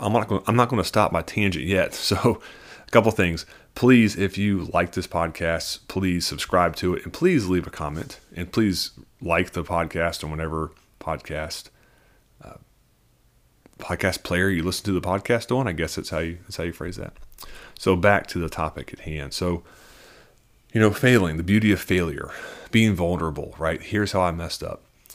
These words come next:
The beauty of failure number one, embrace failure. Embrace things that are hard. Embrace times that we have not done as well and learn from that. Look at that more closely than your successes in life. That's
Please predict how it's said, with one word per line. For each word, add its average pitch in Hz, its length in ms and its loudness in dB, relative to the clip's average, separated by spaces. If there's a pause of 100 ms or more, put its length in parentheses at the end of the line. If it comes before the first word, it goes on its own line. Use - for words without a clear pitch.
(160)
The 80 60 -6
beauty 104 280 4
of 92 80 2
failure 73 520 -6 (580)
number 90 180 0
one, 110 280 6
embrace 87 400 2
failure. 55 440 -8 (380)
Embrace 95 420 2
things 85 260 -2
that 80 100 -2
are 69 80 -2
hard. 87 480 0
Embrace 87 360 -2
times 85 360 -4
that 65 100 -8
we 80 200 -6
have 76 400 -10
not 80 360 -6
done 80 300 -6
as 73 180 -12
well 80 300 -4
and 76 340 -8
learn 95 320 0
from 76 200 -10
that. 71 180 -14
Look 113 260 0
at 139 80 -4
that 123 220 -4
more 90 340 2
closely - 720 -10 (440)
than 82 480 -2 (680)
your 85 220 -4
successes - 880 -6
in 71 100 -8
life. - 380 -14 (580)
That's - 380 0